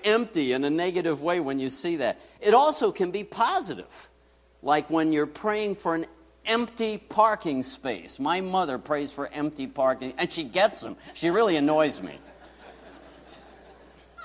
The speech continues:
Maybe God annoys me 'cause he answers. I don't know. Really? An empty par-,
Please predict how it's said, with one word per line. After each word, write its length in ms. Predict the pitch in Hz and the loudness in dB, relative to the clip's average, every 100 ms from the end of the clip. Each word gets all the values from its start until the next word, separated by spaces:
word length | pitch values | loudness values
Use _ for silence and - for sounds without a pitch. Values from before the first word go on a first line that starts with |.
| - - | -20 -6
Maybe 220 | 160 233 | -2 0
God 300 | 170 202 214 | 6 8 8
annoys 400 | 135 117 110 101 | 6 2 0 0
me 100 | 113 | -4
'cause 180 | 131 120 | -2 0
he 140 | 143 | 2
answers. 420 | 165 214 190 127 | 2 0 0 0
I 200 | 127 185 | 2 4
don't 140 | 240 208 | 4 4
know. 200 | 190 107 - - - - - - - - - - - - - - - - - - - _ - | 4 2 -2 -10 -12 -12 -12 -12 -12 -14 -16 -20 -20 -20 -20 -20 -20 -20 -20 -20 -20 _ -6
Really? 380 | 135 214 226 | 2 4 2
An 120 | 147 107 | -2 -4
empty 260 | 156 156 | -2 -4
par-, 120 | 147 | -6